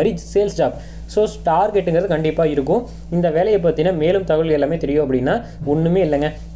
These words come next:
just YouTube-ல பைஜூஸ் பி டி ஏ role அப்படின்னு சொல்லி சர்ச் பண்ணுங்க. பைஜூஸோட பி டி ஏ role அப்படின்னு சொல்லி நீங்க சர்ச் பண்ணீங்க அப்படின்னா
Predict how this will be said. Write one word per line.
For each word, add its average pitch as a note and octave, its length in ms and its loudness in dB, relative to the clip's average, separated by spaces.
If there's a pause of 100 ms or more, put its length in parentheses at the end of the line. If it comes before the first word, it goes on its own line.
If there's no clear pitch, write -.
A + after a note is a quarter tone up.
(120)
just C#3+ 220 -2 (120)
YouTube-ல E3+ 460 0 (480)
பைஜூஸ் G3 480 2 (520)
பி F#3 80 0 (100)
டி G3+ 160 0
ஏ D3+ 120 0
role E3+ 160 2 (180)
அப்படின்னு E3+ 440 0
சொல்லி F#3 180 2 (100)
சர்ச் D#3 280 -2
பண்ணுங்க. D3+ 280 0 (1900)
பைஜூஸோட G3+ 500 0 (120)
பி F#3+ 140 -2
டி G3+ 100 2
ஏ D#3+ 80 2
role D#3+ 220 2
அப்படின்னு E3+ 240 -2
சொல்லி D#3+ 180 -2
நீங்க C#3 200 0
சர்ச் C3 200 -4
பண்ணீங்க D3+ 320 0
அப்படின்னா B2 300 0